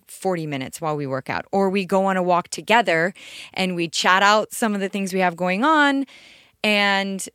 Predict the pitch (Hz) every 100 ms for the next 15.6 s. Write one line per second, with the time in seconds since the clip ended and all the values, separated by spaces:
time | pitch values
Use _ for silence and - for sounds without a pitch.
0 | _ 190 214 208 202 175 208 208 196 208
1 | 233 240 233 226 214 226 - 233 233 226
2 | 247 240 240 - 269 277 262 277 277 277
3 | 285 285 285 294 277 262 185 202 226 226
4 | 233 277 226 240 269 - - - _ _
5 | 185 175 196 226 226 _ 180 202 202 190
6 | 185 165 151 147 - 196 226 - - -
7 | 196 190 214 247 254 175 196 170 180 185
8 | 185 175 151 147 151 196 254 269 _ -
9 | 196 196 - 220 208 214 - 190 190 175
10 | 160 160 170 156 151 156 196 185 175 156
11 | 156 160 160 170 208 247 _ - - _
12 | - 196 185 - 196 - 190 180 175 185
13 | 160 - 170 180 196 208 220 220 175 170
14 | 170 - - 165 160 156 - - 170 170
15 | 185 196 196 170 160 156